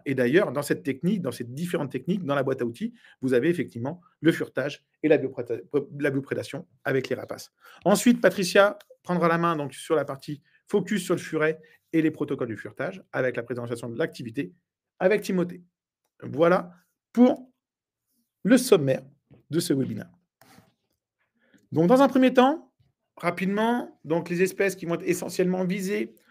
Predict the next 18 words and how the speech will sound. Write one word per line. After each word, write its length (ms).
on 100
va 400
essentiellement 500
parler 260
des 100
rongeurs 260
commensaux, 480
même 260
si 100
dans 100
le 40
furetage, 480
demain, 220
on 100
pourrait 300
éventuellement 520
voir 200
ça, 280